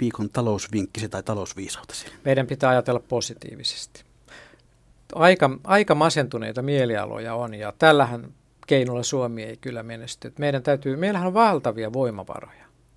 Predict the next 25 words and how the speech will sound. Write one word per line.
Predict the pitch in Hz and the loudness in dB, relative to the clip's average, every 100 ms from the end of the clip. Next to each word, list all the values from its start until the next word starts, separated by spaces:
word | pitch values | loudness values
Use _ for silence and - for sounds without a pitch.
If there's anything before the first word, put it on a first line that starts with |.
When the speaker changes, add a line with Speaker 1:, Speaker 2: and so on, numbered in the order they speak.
| _ _ _ | _ _ _
Speaker 2:
Ja | 143 | -6
ne | |
pitää | 143 143 123 | -4 0 0
laittaa | 117 - 117 - | 0 -2 -8 -4
käyttöön. | 131 113 - 120 | -4 -4 -6 -8
Nyt | - - | -8 -2
poliitikoille | 202 202 165 131 - 123 127 | 4 4 4 0 -2 -2 -2
on | 135 | 0
paine. | 151 139 113 - | 2 2 2 -4
Tehkää | 202 196 - 147 | -4 -2 -2 -2
nyt | 170 | -2
ne | 190 | -4
päätökset, | - 202 170 135 - 131 | 4 6 6 2 -6 -8
kyllä | - 147 147 | -2 0 0
me | 170 | -2
hyväksymme | 180 156 127 - 135 117 107 | -2 0 -2 -2 -8 -8 -8
ne, | 117 117 - - _ | -8 -10 -12 -20 _
kun | - 147 | -2 2
meillä | 147 147 | 4 6
on | 147 | 4
selvä | 143 180 165 139 | 6 6 6 4
näkemys, | 139 139 127 120 - | 2 -2 -4 -4 -4
minne | 175 170 143 | 0 0 2
mennään | 156 147 117 107 - | 2 2 0 -6 0
parempaan. | 175 190 123 - - | 2 2 0 -6 -20